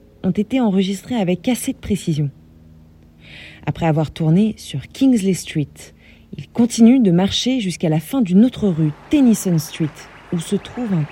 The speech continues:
terrain vague. Il s'arrête là pendant sept minutes,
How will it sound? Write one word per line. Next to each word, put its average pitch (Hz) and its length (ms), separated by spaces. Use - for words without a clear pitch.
terrain 185 260
vague. 139 400
Il 147 80
s'arrête 165 400
là 226 160
pendant 175 480
sept - 440
minutes, 180 440